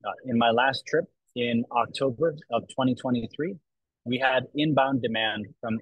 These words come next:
over seven thousand pharma and medical device companies, all seeking to go overseas. I'm personally speaking with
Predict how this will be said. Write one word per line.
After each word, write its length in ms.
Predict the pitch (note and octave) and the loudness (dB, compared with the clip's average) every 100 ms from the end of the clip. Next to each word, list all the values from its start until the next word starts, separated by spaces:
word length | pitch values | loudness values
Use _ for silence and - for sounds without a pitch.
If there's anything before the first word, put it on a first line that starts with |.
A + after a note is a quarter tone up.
| - C3+ | -6 -6
over 260 | C3 C3 | -2 -2
seven 420 | A#2 - C#3 D3+ C3 | -2 0 2 2 0
thousand 360 | B2+ B2+ A2+ G2 - | 2 2 0 -4 2
pharma 340 | A#2+ A#2 A2+ - _ _ _ | 2 2 -2 -8 _ _ _
and 180 | A#2 A#2+ | -4 -2
medical 300 | A#2+ A#2+ A#2+ | 0 0 -2
device 340 | G2+ - G#2+ - | -2 0 0 -2
companies, 320 | A2 G#2 F#2 - | -4 -6 -10 0
all 180 | C3 C3+ | 2 2
seeking 460 | - C#3 - B2 G#2+ | 0 -6 -4 -6 -6
to 100 | G2+ | 0
go 220 | A2+ A2+ | 2 2
overseas. 680 | A#2+ A2+ A2+ - G2 E2+ - - _ _ _ _ _ _ _ _ _ _ _ _ _ _ B2 | 2 2 0 -4 -10 -12 -16 -20 _ _ _ _ _ _ _ _ _ _ _ _ _ _ -2
I'm 120 | A#2+ - | -2 2
personally 420 | D#3 - C#3 A#2+ | 2 4 0 -2
speaking 360 | - C3+ B2+ | -2 -4 -4
with 160 | A#2 - | -6 -6